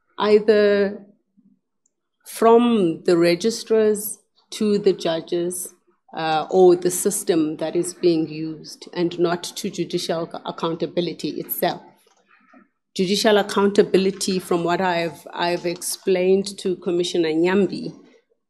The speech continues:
would, to me, be the responsibility of the judicial officer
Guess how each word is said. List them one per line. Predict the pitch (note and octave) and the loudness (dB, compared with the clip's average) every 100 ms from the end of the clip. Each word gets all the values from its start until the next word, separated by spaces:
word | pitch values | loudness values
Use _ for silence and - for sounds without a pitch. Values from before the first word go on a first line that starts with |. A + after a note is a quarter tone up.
| - | -4
would, | F3 G3 G3+ - | 2 2 0 -6
to | - | 0
me, | F#3+ G3 G#3+ E3 F3 G3+ G3+ _ _ _ _ _ _ - - | 2 2 2 0 -2 -8 -12 _ _ _ _ _ _ -14 -6
be | G#3 G3+ F#3+ | -2 -2 0
the | F#3+ | 0
responsibility | F3+ F#3 - G#3 G3 E3+ F3 F#3 F3+ F#3 E3+ - | 0 -2 0 0 0 -4 -2 -2 -2 -6 -6 0
of | G#3+ - - | 0 0 -2
the | A3 | -2
judicial | G3+ E3+ F3+ F#3 E3 - | -2 -6 -4 -2 -2 -2
officer | F#3+ - G3 - F#3 | -4 -2 -6 -6 -8